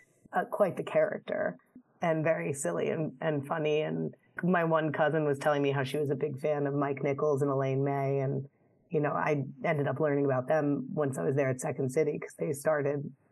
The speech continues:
there when, like, Second City started, or I don't know if that's when they started, but there's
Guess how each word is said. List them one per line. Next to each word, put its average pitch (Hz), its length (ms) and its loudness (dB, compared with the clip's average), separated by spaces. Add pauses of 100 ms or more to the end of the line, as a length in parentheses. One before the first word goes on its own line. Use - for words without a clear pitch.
(120)
there 147 320 2
when, 139 320 0
like, 151 220 -4
Second 147 320 -4
City 147 380 0
started, 165 340 -4
or 156 300 -2
I 160 60 0
don't 160 100 2
know 143 60 -2
if 127 40 -6
that's - 160 -4
when 180 100 -4
they - 100 -2
started, 160 340 0
but 160 180 -2
there's 156 320 -4